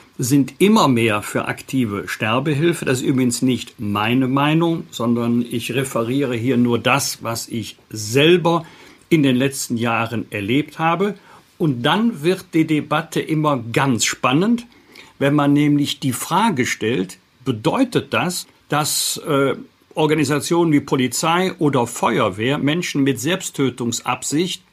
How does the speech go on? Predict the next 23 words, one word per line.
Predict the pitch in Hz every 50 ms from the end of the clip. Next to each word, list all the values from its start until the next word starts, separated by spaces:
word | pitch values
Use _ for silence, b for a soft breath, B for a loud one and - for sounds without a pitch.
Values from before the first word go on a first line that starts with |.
| _ _ _ _ _ -
nicht | 151 180 240 262 - - -
mehr | 220 196 196 190
retten | 196 226 - - - 127
sollen? | 107 110 104 87 71 92 101 _ _ _ _ _ -
Dann | - - 131 139 156 151 147
wiederum | 175 214 214 269 208 - 202 220 180
sagen | 156 - - 165 165 165 160 151
die | 139 131
meisten | 139 143 147 156 160 156 - - 160 156 156 156 -
spontan, | - - - - 151 135 131 131 - 143 135 143 170 165 151
nee, | 147 180 208
nee, | 226 240 214 147 - B B B B B B B B _ -
das | - 123 - - -
ist | - 180 165 -
schon | - 226 233 233 185
richtig. | 120 135 120 - - - - - - - _
Ja, | - 160 156
aber | 147 175 165
Sie | 143 156 165
haben | 170 190
doch | 175 165 135 -
gerade | - 143 156 175 190 175 185
gesagt, | 170 185 165 139 165 175 170 165